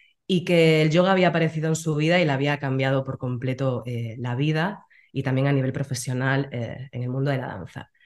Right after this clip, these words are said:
Y que nos quería proponer, que le quería proponer a la compañía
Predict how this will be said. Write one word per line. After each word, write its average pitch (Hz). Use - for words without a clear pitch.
Y 285
que 277
nos 262
quería 208
proponer, 190
que 156
le 147
quería 151
proponer 156
a -
la 156
compañía 185